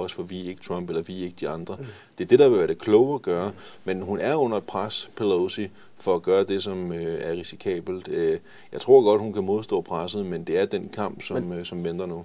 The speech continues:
Speaker 2: men tror du, hun kan blive siddende? Fordi vores, øh, gode ven i, øh, D C, øh,
Speaker 1: Ja,
Speaker 2: fra
Speaker 1: James
Speaker 2: Nuclear
Speaker 1: Thurber.
Speaker 2: Politics, ja, også, øh, James Thurber, øh, sagde også, øh, på, på American University,
Speaker 1: Mm.
Speaker 2: at han kunne forestille sig scenariet, at hun tager den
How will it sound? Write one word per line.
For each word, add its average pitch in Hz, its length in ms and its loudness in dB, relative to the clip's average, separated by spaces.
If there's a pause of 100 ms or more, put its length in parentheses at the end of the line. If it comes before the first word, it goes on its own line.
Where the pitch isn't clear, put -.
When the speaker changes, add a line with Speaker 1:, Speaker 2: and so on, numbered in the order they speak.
(120)
Speaker 2:
men 123 120 -4
tror 127 100 -4
du, 117 80 -2
hun 110 160 -8
kan 123 140 -10
blive 107 100 -8
siddende? 156 340 0 (260)
Fordi 113 260 0 (300)
vores, 123 200 0
øh, 113 300 2
gode 147 180 2
ven 143 160 2
i, 139 80 -4 (120)
øh, 107 320 0
D 131 120 0
C, 127 100 -4
øh, 127 160 0
Speaker 1:
Ja, 104 220 0
Speaker 2:
fra 101 40 -2 (220)
Speaker 1:
James - 180 -6
Speaker 2:
Nuclear 123 240 4
Speaker 1:
Thurber. 131 320 6
Speaker 2:
Politics, 127 300 0
ja, 123 160 4
også, 120 300 2
øh, 107 180 0
James 113 160 -2
Thurber, 123 280 0 (360)
øh, 120 200 4
sagde 135 260 2
også, 117 300 0
øh, 107 220 2
på, 104 320 0
på 113 140 -6
American 113 340 -4
University, 104 480 -2
Speaker 1:
Mm. 117 80 4
Speaker 2:
at 101 100 -2
han 135 180 -2
kunne 147 160 -4
forestille 143 560 0
sig 110 120 -8
scenariet, 120 280 -2
at - 80 -4
hun 110 140 -4
tager 151 220 2
den 113 160 -8